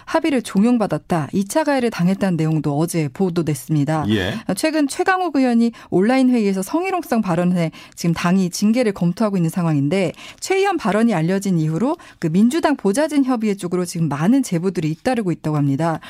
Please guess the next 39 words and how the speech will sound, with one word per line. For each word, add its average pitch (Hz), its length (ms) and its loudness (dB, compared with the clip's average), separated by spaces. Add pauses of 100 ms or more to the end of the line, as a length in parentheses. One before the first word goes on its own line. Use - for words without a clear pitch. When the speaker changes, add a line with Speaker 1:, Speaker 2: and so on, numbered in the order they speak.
(240)
Speaker 1:
민보협은 233 580 2 (120)
더 208 300 -2
큰 370 320 -4
성비 311 400 -2
문제도 175 400 -2
제보받았다 170 680 -2
이렇게 196 200 -2
밝혔는데 170 600 0 (400)
아직 262 420 -2
드러나지 285 460 0
않은 180 180 2
문제들이 160 540 -2
앞으로 160 360 -4
더 - 180 -4
나올 170 240 0
수 220 140 -6
있다고 156 320 -6
예상할 165 320 -2
수 - 120 -10
있습니다. 139 440 -6
Speaker 2:
어, 90 320 -4 (200)
어제가 131 420 0
육 117 160 -2
일 190 120 0
지방선거 156 540 0
후보자 202 380 -2
등록이 180 440 2
시작된 139 360 -2
날이었습니다. 85 580 -2 (280)
그런데 131 260 2
이런 143 280 2
일이 139 160 0
터지다 175 360 -2
보니까 117 340 2
아무래도 107 360 0
선거에 135 440 0
어떤 135 420 0
영향을 156 320 2
줄지 101 480 0